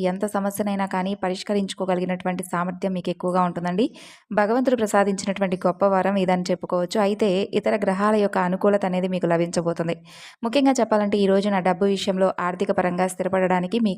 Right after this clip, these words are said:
కాళ్ళ మీద మీరు నిలదొగ్గుకోవడానికి చాలా మంచి అనువైనటువంటి సమయం. ఇక ఈ రోజునైతే గడిచినటువంటి కాలంలో మీరు పడినటువంటి ఆర్థిక ఇబ్బందులు కావచ్చు,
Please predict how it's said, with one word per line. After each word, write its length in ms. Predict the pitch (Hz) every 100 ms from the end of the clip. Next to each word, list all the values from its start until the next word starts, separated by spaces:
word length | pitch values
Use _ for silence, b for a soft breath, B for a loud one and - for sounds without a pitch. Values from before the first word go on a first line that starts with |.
| 185
కాళ్ళ 160 | 185 202
మీద 220 | 196 190
మీరు 240 | 185 190 240
నిలదొగ్గుకోవడానికి 920 | 180 180 180 185 180 180 180 175 202
చాలా 240 | 175 180 185
మంచి 200 | 180 180
అనువైనటువంటి 640 | 175 180 190 185 180 170 180
సమయం. 340 | 175 185 247 - B B B B
ఇక 100 | 233 233
ఈ 40 | 220
రోజునైతే 420 | 247 262 226 220 208 196
గడిచినటువంటి 560 | 202 240 233 220 208 202
కాలంలో 260 | 185 190 185 180 -
మీరు 180 | 190 190
పడినటువంటి 480 | 190 196 202 196 185
ఆర్థిక 340 | 180 180 185 185
ఇబ్బందులు 420 | 180 180 180 180
కావచ్చు, 360 | 180 180 180